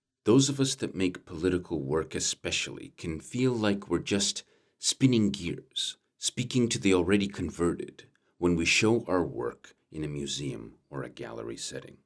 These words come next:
After all, it's no secret that the kinds of people that are likely to see your work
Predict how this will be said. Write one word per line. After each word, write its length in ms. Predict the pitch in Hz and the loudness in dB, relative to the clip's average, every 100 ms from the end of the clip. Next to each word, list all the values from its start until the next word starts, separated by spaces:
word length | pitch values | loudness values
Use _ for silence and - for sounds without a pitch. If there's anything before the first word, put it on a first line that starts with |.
| _ _ _ _ _ _ _ _ _ _ _ _ _ _ _ _ _ - | _ _ _ _ _ _ _ _ _ _ _ _ _ _ _ _ _ -4
After 340 | 117 117 131 139 | -2 -2 2 6
all, 160 | 131 | 6
it's 220 | 110 - | 2 -2
no 160 | 127 120 | 2 2
secret 560 | 117 - 170 170 135 - | 2 0 0 0 -4 -4
that 160 | - | -10
the 60 | - | -8
kinds 340 | - 123 117 | -2 0 0
of 160 | 107 - | -2 -4
people 320 | 117 - 104 | -8 -4 -2
that 140 | 101 101 | 2 2
are 100 | 101 | 4
likely 380 | 107 107 113 | 2 0 0
to 100 | 101 | 0
see 440 | 85 - - 190 156 | 2 4 4 4 4
your 180 | 85 67 | 2 0
work 540 | 67 60 - - | -4 -8 -10 -20